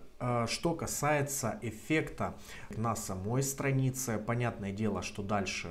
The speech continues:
вы добавляете группы с определенной информацией. Можно также найти изображение, которое будет в ширину, к примеру, там, тысяча двести тех же пикселей,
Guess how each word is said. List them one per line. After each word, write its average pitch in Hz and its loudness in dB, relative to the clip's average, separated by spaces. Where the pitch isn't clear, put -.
вы 101 -2
добавляете 98 0
группы 135 4
с - -2
определенной 110 0
информацией. 101 -4
Можно 135 6
также 107 2
найти 120 2
изображение, 110 2
которое 104 0
будет 104 -2
в - -10
ширину, 117 0
к - -8
примеру, 95 -2
там, 73 -8
тысяча 104 -2
двести 101 -4
тех 98 0
же - -4
пикселей, 151 0